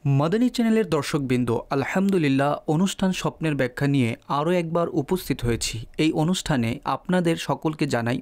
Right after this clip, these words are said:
মোবারকবাদ। নবী পাক সাল্লাল্লাহু তাআলা আলাইহি সাল্লামের প্রতি দুরুদে পাক পাঠ করার ফলে নিজের আমল নামায়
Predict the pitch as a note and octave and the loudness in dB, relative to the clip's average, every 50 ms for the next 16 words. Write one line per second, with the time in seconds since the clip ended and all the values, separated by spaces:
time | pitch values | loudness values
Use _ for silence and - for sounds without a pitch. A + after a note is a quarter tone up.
0 | - - D3+ C#3+ C#3 B2+ B2+ B2 B2 A2+ A2+ G#2+ G2+ G2+ - _ _ - D3+ D3 | -4 -2 0 0 2 0 0 -2 -2 -4 -4 -4 -6 -6 -8 _ _ 0 2 2
1 | D3+ D#3+ E3 F3+ A3 A3+ A3 - C#3 B2 A#2 - - - - - G#3 G3+ G3 E3+ | 2 2 2 0 0 0 0 0 -2 -2 -2 -4 -8 -6 -4 -2 0 0 0 0
2 | D3+ D#3 D#3+ F3 F3 F#3+ G3+ - - E3 D#3 D#3 E3 D#3+ D#3+ - - E3+ E3+ G3 | 0 0 0 0 0 -2 -2 0 0 2 2 2 2 0 0 0 0 0 0 0
3 | F#3+ - - F#3 F3+ F3 E3+ F3 F3 - D#3+ C#3 B2 B2+ A#2 C3 - D3 B2 C3+ | 0 0 0 2 2 2 2 0 -2 -2 -2 -2 0 0 0 0 -2 -2 -2 0
4 | D#3+ F#3+ G3 F3 G3+ G3 - - C#3+ D3 D3+ - - - C#3+ D#3 E3+ - - D3+ | 0 2 2 0 -2 -4 -2 -4 -4 -4 -4 -6 -4 -2 -2 -2 -2 -2 -2 -2
5 | C3+ A#2 A2 A2 - - - - - - - D3 D#3 D3 B2 B2 - C#3 C3 C#3+ | 0 0 -2 -4 -6 -10 -20 -18 -8 -4 -2 0 0 0 0 -2 0 0 2 2
6 | D3+ D3+ F3 F3+ F3+ - - D3 C#3 C#3 D3 E3+ F#3+ G3 E3+ C#3 A#2+ A2+ - - | 2 2 0 -2 -2 -4 -4 -4 -2 0 0 0 2 2 2 2 2 0 -2 -4